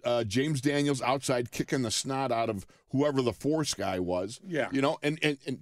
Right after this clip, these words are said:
Speaker 1: that lane is there. The alley's there. But Najee hits it up early, okay?
Speaker 2: Yeah.
Speaker 1: And that's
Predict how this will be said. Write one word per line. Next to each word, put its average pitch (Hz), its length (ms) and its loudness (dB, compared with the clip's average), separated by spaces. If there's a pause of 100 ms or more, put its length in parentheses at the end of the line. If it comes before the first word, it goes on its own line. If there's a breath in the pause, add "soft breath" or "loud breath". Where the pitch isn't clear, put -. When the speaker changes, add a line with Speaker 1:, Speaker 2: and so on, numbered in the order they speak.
Speaker 1:
that 165 180 4
lane 196 300 2
is 160 100 2
there. 180 240 2
The 123 220 0
alley's 175 420 2
there. 170 380 -2
But 117 100 -2
Najee 127 400 0
hits 110 220 -4
it 117 100 -4
up 123 140 -8
early, - 340 -6
okay? - 380 -4 (360)
Speaker 2:
Yeah. 196 200 -4
Speaker 1:
And 165 100 0
that's 185 300 -2